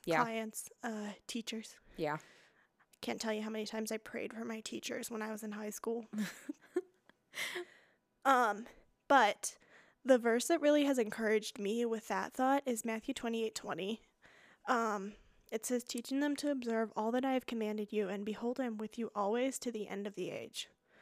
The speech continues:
Speaker 2: Um, yeah, when I felt alone as a Christian, either at work or school, in our own homes,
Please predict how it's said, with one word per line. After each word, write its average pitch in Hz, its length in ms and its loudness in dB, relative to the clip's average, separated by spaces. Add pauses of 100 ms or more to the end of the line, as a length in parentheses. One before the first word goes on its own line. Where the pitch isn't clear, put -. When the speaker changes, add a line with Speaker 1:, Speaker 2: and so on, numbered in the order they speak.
(1300)
Speaker 2:
Um, 226 320 0
yeah, 208 240 -8
when 220 100 -6
I 226 120 -2
felt 277 280 4
alone 226 340 2
as 220 220 -4
a - 60 -14
Christian, 269 640 0 (340)
either 220 140 4
at - 80 0
work 262 260 6
or 233 60 2
school, 226 500 4
in 233 100 -2
our 214 160 2
own 202 120 0
homes, 226 640 0